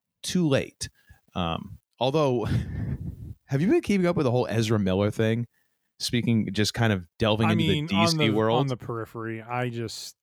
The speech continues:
Speaker 2: yeah.
Speaker 1: Oh my sweet lord! I, it, <sighs>
Speaker 2: There's
Speaker 1: it
Speaker 2: enough nonsense in the world. I kind of limit the intake of it.
Speaker 1: Y-,
Speaker 2: So.
Speaker 1: yeah. Oh, and that, that will,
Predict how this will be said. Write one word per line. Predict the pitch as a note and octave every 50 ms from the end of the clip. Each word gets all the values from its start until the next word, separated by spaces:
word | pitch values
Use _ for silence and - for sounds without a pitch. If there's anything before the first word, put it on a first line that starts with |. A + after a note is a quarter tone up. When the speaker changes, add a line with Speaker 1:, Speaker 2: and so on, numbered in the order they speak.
| _ _
Speaker 2:
yeah. | G2+ F2+ - _ - - _ _ _ - -
Speaker 1:
Oh | A#2+ B2+ C3 C3+ C#3 C#3 C#3+ C#3+ C#3+ C#3+ C#3+ E3 D#3 C3+ -
my | - F#2+ F#2+ F#2+ G#2 G#2 G2+ G2+ G#2 G#2+ G#2+ A2 A2 A2 A2 A2+ A2+ A2+ A#2 B2 B2 _ -
sweet | - - - - - - - A2 G#2 G#2+ G#2+ G#2+ A2 G#2+ - - -
lord! | G2 F#2+ G2 F#2+ G2+ G#2 G#2+ G#2+ G#2 G2+ F#2 F2+ -
I, | G2+ G2+
it, | - - A2 F#2+ - -
<sighs> | - - - - - - - - - - - - -
Speaker 2:
There's | B2+ A#2 B2+
Speaker 1:
it | D3
Speaker 2:
enough | D#3 D3+ -
nonsense | D#3+ C3+ B2+ B2 B2+ B2+ B2 - C3+ A#2+ A#2 - B2+
in | A#2
the | A2+ G#2+
world. | G#2 G#2 G#2+ G#2+ G#2+ G#2+ G#2+
I | G#2+ G#2+ G#2+ G#2 G#2 _ _ _ _
kind | - A2+ G#2+ G#2 G#2
of | G2
limit | G#2+ G#2+ G2+ G#2+ G#2+ _ _ -
the | A#2+ G#2+ G2+ G#2
intake | A2 A2 G#2 G2+ - A2 G#2 G2 -
of | G2+ F#2+
it. | G2 G2
Speaker 1:
Y-, | G2
Speaker 2:
So. | - - - G#2+
Speaker 1:
yeah. | G#2+ A2 A#2 A#2+ A#2+ A#2 A#2 A2+ A2 G#2+ G#2 F#2 - -
Oh, | A2 A#2 A#2 A2+ A2
and | G#2 G2+ G#2+
that, | A2 A2+ A#2 G#2+ -
that | G2+ G#2 A2+ -
will, | - A#2 A2+ A2+ A2 G#2+ F#2+